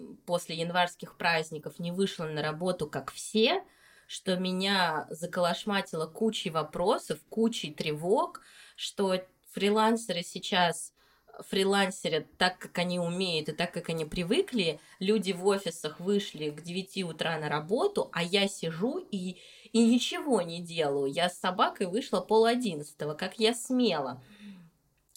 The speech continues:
И от этого меня просто настолько закрутило, что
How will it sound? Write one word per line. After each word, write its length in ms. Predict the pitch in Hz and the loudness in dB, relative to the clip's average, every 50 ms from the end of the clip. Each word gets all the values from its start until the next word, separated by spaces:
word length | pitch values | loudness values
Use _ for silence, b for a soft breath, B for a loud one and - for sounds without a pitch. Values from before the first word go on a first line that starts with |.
| _ _ - | _ _ -6
И 160 | - 190 196 202 | -2 2 2 2
от 320 | - 180 175 - - - | 4 4 4 4 4 6
этого 400 | 240 269 320 311 - 214 196 175 | 6 6 6 4 2 0 0 0
меня 240 | 156 165 175 180 180 | 0 0 -2 -2 -2
просто 500 | 180 185 185 185 185 - - 170 160 156 b b b b b b b b | 0 2 2 2 2 2 0 -2 -2 -2 b b b b b b b b
настолько 580 | 185 180 175 - - - 226 269 392 427 - 220 | -2 -2 -2 -2 4 6 6 6 6 6 2 2
закрутило, 880 | 185 185 - - 196 190 190 - - - 214 233 302 381 320 233 196 | 2 2 -2 0 0 0 0 -2 -4 -4 -4 0 0 4 6 6 4
что 920 | 196 - - - _ - - 185 180 185 185 180 175 165 165 160 151 147 | 4 2 -6 -12 _ -8 -4 -2 0 2 4 6 6 6 6 4 2 2